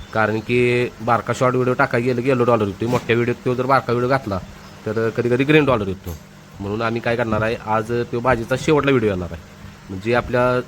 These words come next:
सबस्क्रायबर फॅमिली आहे, ज्यासाठी नुसता बाजी पळालेला बघायचं, त्यांनी डायरेक्ट शेवटला जाऊन बघितलं तरी चालतंय, मोठा व्हिडिओ पुढे ढकलून. तर कमेंट पण असे येते, तर तुम्ही दाखवता एक, करता एक, म्हणजे ते काय होतंय, आपण टायटल तोच टाकणार बाजी पळालेला, कारण की बाजी पळालेला आपण शेवटला दाखवायचा आहे म्हणून.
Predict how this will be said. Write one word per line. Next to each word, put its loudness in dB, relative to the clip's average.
सबस्क्रायबर -2
फॅमिली 0
आहे, -2
ज्यासाठी -2
नुसता -4
बाजी 2
पळालेला 0
बघायचं, -2
त्यांनी -4
डायरेक्ट -4
शेवटला -2
जाऊन -2
बघितलं -4
तरी -6
चालतंय, 0
मोठा -6
व्हिडिओ -2
पुढे 0
ढकलून. 0
तर 0
कमेंट 0
पण -2
असे 0
येते, -2
तर 2
तुम्ही -2
दाखवता 2
एक, 2
करता -2
एक, 2
म्हणजे 2
ते 6
काय 2
होतंय, 2
आपण -4
टायटल 2
तोच 0
टाकणार 0
बाजी 4
पळालेला, 2
कारण -4
की -4
बाजी 2
पळालेला 2
आपण -4
शेवटला 2
दाखवायचा 0
आहे 0
म्हणून. -2